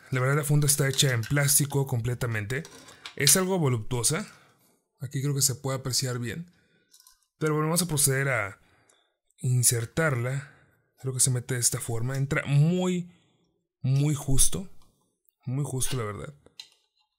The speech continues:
Pero bueno, en este caso yo tengo proyector de pantalla y no me lo levantó, lo cual, bueno, pues ya es un, ya es algo, algo bueno por este, por esta parte.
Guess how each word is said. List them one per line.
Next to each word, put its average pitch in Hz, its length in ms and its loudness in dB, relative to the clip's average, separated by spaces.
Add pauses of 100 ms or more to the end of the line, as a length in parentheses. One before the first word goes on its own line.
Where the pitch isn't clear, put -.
(200)
Pero 156 100 2
bueno, 165 120 4
en - 20 6
este 170 120 6
caso 175 120 2
yo 180 80 2
tengo 175 140 0
proyector 143 280 2
de 147 80 -4
pantalla 135 320 2
y 143 60 4
no 143 80 6
me 143 100 4
lo 135 80 2
levantó, 113 420 -2
lo 143 180 -2
cual, 127 180 -2
bueno, 120 220 -2
pues 113 120 -6
ya 120 80 -4
es 117 120 2
un, 117 220 -2 (220)
ya 139 100 -2
es 139 120 -2
algo, 131 420 -2 (800)
algo 131 300 0
bueno 123 320 0
por 120 160 -4
este, 110 500 -4 (380)
por 113 100 -6
esta 123 220 -6
parte. 123 300 -6